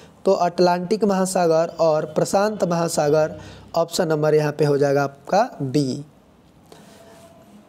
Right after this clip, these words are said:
अगला जो है पचासी नंबर, बिहार का शोक किस नदी को कहा जाता है? तो कोसी नदी,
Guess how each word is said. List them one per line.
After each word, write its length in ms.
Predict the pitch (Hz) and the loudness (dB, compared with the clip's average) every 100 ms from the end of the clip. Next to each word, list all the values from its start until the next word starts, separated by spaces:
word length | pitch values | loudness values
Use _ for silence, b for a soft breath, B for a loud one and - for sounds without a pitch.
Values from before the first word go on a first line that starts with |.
| - - - - - - - | -20 -20 -20 -20 -20 -20 -4
अगला 340 | 175 190 214 | 0 4 4
जो 140 | 214 220 | 4 2
है 320 | 180 160 160 | 2 0 -2
पचासी 440 | 170 180 170 170 196 | -2 0 0 0 0
नंबर, 420 | 190 160 151 151 - B B - | 2 0 -2 -4 -12 B B -4
बिहार 420 | 147 165 190 220 | 0 2 0 0
का 140 | 214 190 | 0 0
शोक 420 | - 170 170 - | 2 0 0 -2
किस 220 | 220 220 | -2 0
नदी 300 | 190 175 180 | 0 2 0
को 160 | 185 185 | 0 0
कहा 220 | 185 160 | 0 0
जाता 320 | 156 156 175 | 0 0 0
है? 580 | 170 160 143 147 - - - | 0 0 -2 -8 -20 -20 -2
तो 80 | 196 | -2
कोसी 420 | 190 190 185 - | 0 0 0 0
नदी, 400 | 202 175 156 175 | 2 2 2 0